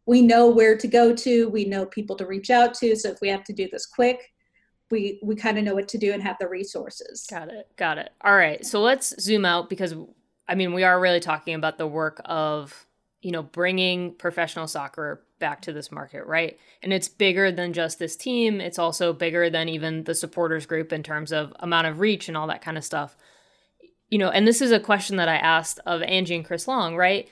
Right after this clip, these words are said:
Speaker 2: Kansas City and I think Portland really like to fight over the title of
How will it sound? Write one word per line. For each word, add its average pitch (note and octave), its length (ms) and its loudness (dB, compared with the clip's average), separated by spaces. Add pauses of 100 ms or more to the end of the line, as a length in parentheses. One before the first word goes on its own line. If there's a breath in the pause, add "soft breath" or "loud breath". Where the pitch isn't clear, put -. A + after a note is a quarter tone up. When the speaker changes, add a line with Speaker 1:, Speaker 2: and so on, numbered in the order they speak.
(440 soft breath)
Speaker 2:
Kansas B3 380 2
City G3 420 -2
and F3 140 -4
I E3+ 60 0
think - 240 -8
Portland F3+ 520 -4
really F3+ 260 2
like E3+ 180 2
to E3+ 100 -6
fight E3 280 0
over E3+ 240 0
the E3 100 -2
title E3 500 -2
of D#3 580 -4